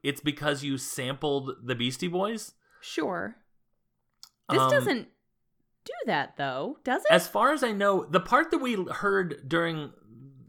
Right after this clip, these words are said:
Speaker 1: the pre-sex doesn't have any Beastie Boys samples in it, as far as I could tell.
Speaker 2: Same.
Speaker 1: Um, and it, it, it was listed on the Wikipedia page as a song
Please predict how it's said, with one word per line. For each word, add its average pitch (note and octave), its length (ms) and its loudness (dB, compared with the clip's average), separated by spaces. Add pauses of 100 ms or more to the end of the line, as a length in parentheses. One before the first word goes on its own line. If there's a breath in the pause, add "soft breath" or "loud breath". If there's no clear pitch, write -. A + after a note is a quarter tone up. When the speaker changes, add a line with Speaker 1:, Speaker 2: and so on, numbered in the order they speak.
(140)
Speaker 1:
the C#3 220 -2
pre-sex D#3 800 -4 (1700 loud breath)
doesn't F3+ 320 4
have D#3 220 4
any C#3 140 -2
Beastie B2+ 320 -2
Boys A2+ 240 0
samples G#2+ 340 -2
in G#2+ 100 -4
it, G#2 80 -2
as G#2+ 120 -4
far G#2 140 -2
as G2+ 100 -4
I G2+ 60 -4
could G2+ 180 -8
tell. - 240 -10 (180)
Speaker 2:
Same. E3 380 -4
Speaker 1:
Um, C3 300 4 (920)
and D#3+ 300 0 (560)
it, F3 140 6 (420)
it, E3 300 -8
it F3 180 2
was D#3 140 0
listed G3 380 -2
on G#3 100 2
the E3+ 60 0
Wikipedia E3 460 0
page F3+ 240 -2
as C3 320 -2
a C3+ 80 2
song D3+ 520 -2